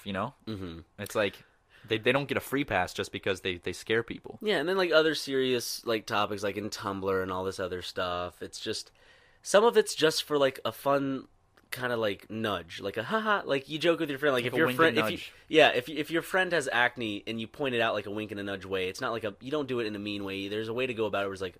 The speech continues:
Speaker 2: "Oh, dude, looking nice." Like,
Speaker 1: <laughs>
Speaker 2: "Oh, thanks. I just got it today." Like,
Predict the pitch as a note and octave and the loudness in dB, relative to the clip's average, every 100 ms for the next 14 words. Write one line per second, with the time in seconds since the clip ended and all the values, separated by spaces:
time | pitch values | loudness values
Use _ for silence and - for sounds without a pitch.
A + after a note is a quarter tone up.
0 | - D#3 B2+ F2+ - D#3 F#3 G#2+ - _ | -4 -2 -2 -4 -8 0 0 0 -8 _
1 | _ - D#3+ D3+ D3+ G#3 C#3 - - - | _ -6 -2 0 2 2 2 -2 -10 -14
2 | - - - A2 C#4 B3 - A#3 C4 F#3+ | -20 -18 -10 -4 2 2 4 4 4 2
3 | - - - F3+ A3+ F3 G#3+ A#3+ - F#3 | -4 -8 -6 -2 0 6 8 8 6 6
4 | A3+ C4 C#3 C3+ | 8 8 6 2